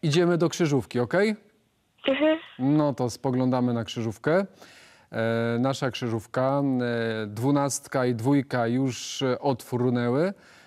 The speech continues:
Speaker 1: Już znamy, e, ich, e, treść. Który numer wybierasz?
Speaker 2: Trójka.
Speaker 1: Trójka. Zaznaczamy trójkę dla Krzysia. I uwaga, nie wiem, jak to zrobiłeś,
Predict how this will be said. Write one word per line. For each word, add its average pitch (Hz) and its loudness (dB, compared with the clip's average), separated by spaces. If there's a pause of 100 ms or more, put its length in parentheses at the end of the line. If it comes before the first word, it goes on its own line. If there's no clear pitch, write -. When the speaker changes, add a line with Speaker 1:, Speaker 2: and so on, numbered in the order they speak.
(160)
Speaker 1:
Już 117 -4
znamy, 120 0 (280)
e, 117 -8 (160)
ich, 120 -6
e, 110 -2
treść. 143 -2 (680)
Który 147 2
numer 139 2
wybierasz? 131 0 (600)
Speaker 2:
Trójka. 262 0 (500)
Speaker 1:
Trójka. 143 0 (1000)
Zaznaczamy 127 0
trójkę 139 0
dla 113 0
Krzysia. 139 -2 (760)
I 214 4
uwaga, 175 2 (960)
nie 180 4
wiem, 185 4
jak 165 0
to 165 0
zrobiłeś, 143 0